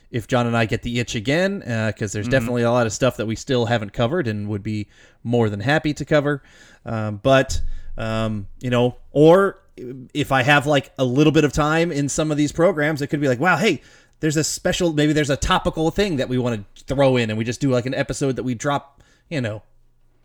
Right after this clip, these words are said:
Speaker 1: once or twice <laughs> in that program.
Speaker 2: Right.
Speaker 1: I don't really know. Um,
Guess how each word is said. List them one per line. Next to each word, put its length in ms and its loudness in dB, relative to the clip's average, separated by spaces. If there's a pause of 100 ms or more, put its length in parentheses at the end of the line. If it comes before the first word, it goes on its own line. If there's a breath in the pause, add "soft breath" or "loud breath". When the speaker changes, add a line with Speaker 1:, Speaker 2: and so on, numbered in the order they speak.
(140)
Speaker 1:
once 520 -2
or 80 0
twice 540 -2
<laughs> 160 -2
in 160 0
that 340 -4
program. 400 2
Speaker 2:
Right. 180 -6 (120)
Speaker 1:
I 160 4
don't 160 2
really 240 6
know. 220 0 (460 loud breath)
Um, 380 6